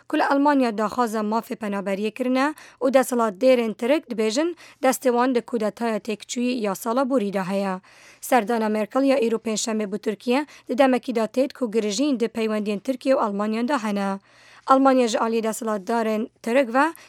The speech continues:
tê tawanbarkirin ku ew piştgiriya Tirkiye nake di şerê dijî P K K de. Li Almanya jî Merkel dibin vê fişarê daye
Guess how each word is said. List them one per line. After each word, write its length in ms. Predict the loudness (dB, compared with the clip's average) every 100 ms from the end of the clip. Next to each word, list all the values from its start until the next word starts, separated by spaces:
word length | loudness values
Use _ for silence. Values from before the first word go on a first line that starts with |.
| -6
tê 140 | -2 0
tawanbarkirin 720 | 0 0 0 -2 0 0 0
ku 140 | 0
ew 120 | 2 2
piştgiriya 460 | -2 -6 -4 -4
Tirkiye 420 | -2 -8 -4 -4
nake 340 | -2 -2 -2 -2
di 40 |
şerê 360 | -2 -2 -2 -4
dijî 240 | -4 -4
P 160 | -4 -4
K 140 | -6
K 200 | -6 -8
de. 120 | -6 -6 -8 -20 -20 -2
Li 60 | 2
Almanya 420 | 4 2 0 0
jî 160 | 0 0
Merkel 380 | 0 0 -2 -2
dibin 260 | -2 -2
vê 160 | -2 -4
fişarê 420 | -4 -4 -4 -2
daye 320 | -2 0 0